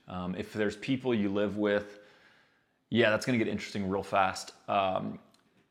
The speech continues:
let's love well. Uh, First Corinthians thirteen, it says, you know, if we don't have love, we've got nothing.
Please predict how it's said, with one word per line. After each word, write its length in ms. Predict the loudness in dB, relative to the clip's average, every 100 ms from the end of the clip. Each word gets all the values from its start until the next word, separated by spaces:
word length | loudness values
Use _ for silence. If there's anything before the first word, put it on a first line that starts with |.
| _ _
let's 240 | 0 0 4
love 240 | 4 4
well. 400 | 4 4 4 0 -16 -20 -18 -6
Uh, 220 | -2 -2
First 320 | 2 4 4
Corinthians 460 | 2 0 2 0 2
thirteen, 640 | 0 0 -2 0 0 -2 -6
it 300 | -6 -2 -2
says, 440 | 0 2 2 2 -2
you 80 |
know, 120 | -2 0
if 80 |
we 80 | 0
don't 140 | -2 -2
have 140 | -6
love, 320 | 0 0 0
we've 140 | -4 -8
got 200 | -8 -6
nothing. 460 | -6 -8 -10 -16